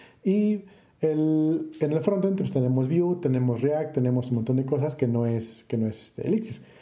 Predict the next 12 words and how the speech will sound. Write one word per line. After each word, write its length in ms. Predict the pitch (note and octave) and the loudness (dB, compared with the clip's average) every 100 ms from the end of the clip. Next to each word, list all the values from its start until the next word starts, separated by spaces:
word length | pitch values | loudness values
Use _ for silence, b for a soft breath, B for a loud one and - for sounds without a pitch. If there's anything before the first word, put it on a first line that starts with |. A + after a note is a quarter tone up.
| B B B - | B B B -2
Ahora 220 | D3 D3 | 0 0
bien, 200 | D#3+ D3+ | 0 -2
si 140 | D3 | 0
me 80 | C#3+ | 0
preguntaras 560 | C#3 C3+ B2+ B2+ G#3 A3 | 2 2 2 2 0 0
qué 140 | F#3 | -2
tan 560 | F3+ E3+ F3 F3 - - - - | 0 0 0 -2 -8 -20 -8 0
proficiente 760 | C#3 C3+ C#3 - D#3+ D3+ D3 | 0 2 0 0 -2 0 0
me 160 | B2 A2+ | 0 -2
siento 540 | - C#3 C3+ A2+ - - | 0 0 0 -2 -4 -4
en 200 | A2+ A2 | 0 2
JavaScript, 760 | C3+ E3+ - G3 B3 - | 2 0 -2 0 0 -4